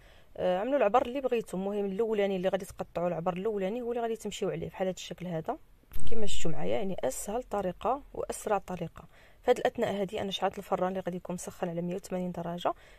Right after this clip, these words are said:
كتكون العافيه غير متوسطه، يعني ماشي معافيه مجهده. كنعملوا الطاوه في الوسط، بعد ما كندخلوا الطاوه في الوسط كنطفيو العافيه الفوقانيه وكنخلي واحد عشر دقائق من الاسفل حتى كنشوفوهم بداو كيتحمروا من الجوانب، عاد كنشعلوا الفوق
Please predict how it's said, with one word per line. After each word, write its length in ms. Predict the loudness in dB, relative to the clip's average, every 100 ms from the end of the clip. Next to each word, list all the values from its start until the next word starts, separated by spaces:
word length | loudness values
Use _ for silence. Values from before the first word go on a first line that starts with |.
| -20
كتكون 240 | -14 -6
العافيه 300 | -4 -4 -4
غير 160 | -2 -4
متوسطه، 640 | -4 -4 -6 -6 -10 -8
يعني 240 | -8 -8
ماشي 260 | -10 -12 -12
معافيه 300 | -10 -8 -8
مجهده. 400 | -8 -8 -6 -6 -8 -20 -10 -4
كنعملوا 240 | 0 0
الطاوه 260 | 2 2 2
في 120 | 2
الوسط، 400 | -2 -2 0 -2 -4 -20 -20 _ 2 8 10 12
بعد 200 | 10 10
ما 100 | 8
كندخلوا 380 | 6 2 -2 -4
الطاوه 260 | 0 0
في 100 | 0
الوسط 340 | -2 -4 -4 -4
كنطفيو 340 | -6 -6 -6
العافيه 280 | -6 -6 -10
الفوقانيه 520 | -12 -8 -6 -6 -6
وكنخلي 400 | -6 -6 -4 -4
واحد 180 | -4 -4
عشر 220 | -4 -6
دقائق 360 | -8 -8 -8 -8 -12
من 60 |
الاسفل 360 | -14 -10 -8 -8 -10 -20 -20 -8
حتى 180 | -4
كنشوفوهم 720 | -2 -2 -6 -6 -6 -4 -6 -4
بداو 140 | -6
كيتحمروا 460 | -6 -10 -6 -4 -4
من 60 |
الجوانب، 440 | -2 -2 -2 -2 -4
عاد 100 | -6
كنشعلوا 400 | -8 -8 -8 -10
الفوق 360 | -6 -4 -4